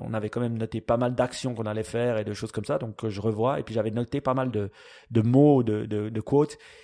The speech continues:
Et il y a une qui me reste, que je vais vous dire, alors je vous en dirai plus, euh, dans les mois qui viennent, mais que j'aimerais vous parler,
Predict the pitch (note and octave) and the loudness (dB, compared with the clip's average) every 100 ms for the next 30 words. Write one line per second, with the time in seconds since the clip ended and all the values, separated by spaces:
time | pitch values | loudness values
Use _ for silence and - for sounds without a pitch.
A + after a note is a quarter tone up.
0 | _ - D3 F3 - _ _ - _ - | _ -2 0 0 -2 _ _ -20 _ -8
1 | A#2 A#2 - G3 F#3 D3 B2 A2 D#3+ - | -6 -4 0 0 0 -2 -2 -2 -4 -8
2 | G#2+ G#2 _ _ _ _ _ _ - A#2 | -14 -16 _ _ _ _ _ _ -2 0
3 | G#2+ G#2+ G#2+ G#2+ D#3 C#3 G2 G2 G2+ G2+ | 0 -4 -6 -6 -4 -4 -6 -8 -6 -6
4 | G2+ G2+ G2+ A#2 A2+ - G2 G2+ G2+ A2+ | -4 -4 -4 -6 -8 -6 -8 -8 -6 -6
5 | - D3 F3+ D#3 G#2+ A2+ - A#2+ G2+ A2 | -6 -4 -4 -4 -4 -6 -4 -4 -2 -4
6 | G#2+ A2 G#2 G#2 - C3 D3 | -6 -6 -8 -8 -6 -4 -6